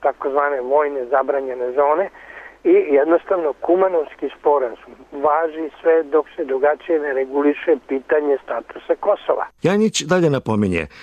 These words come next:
Speaker 2: da u Kosovskom ustavu piše da nato ima pravo baziranja i delovanja na teritoriji Kosova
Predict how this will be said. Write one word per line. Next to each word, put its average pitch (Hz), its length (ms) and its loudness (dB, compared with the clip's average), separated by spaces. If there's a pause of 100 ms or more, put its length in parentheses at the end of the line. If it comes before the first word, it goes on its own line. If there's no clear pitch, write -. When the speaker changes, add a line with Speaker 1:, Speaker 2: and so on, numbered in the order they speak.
Speaker 2:
da 107 260 0
u 110 160 0
Kosovskom 175 500 0
ustavu 135 300 2
piše 170 420 0
da 110 200 -2
nato 135 360 0
ima 156 200 2
pravo 139 380 -2
baziranja 120 680 0
i 113 180 2
delovanja 98 500 0
na 92 260 -2
teritoriji 98 560 -2
Kosova 95 460 -4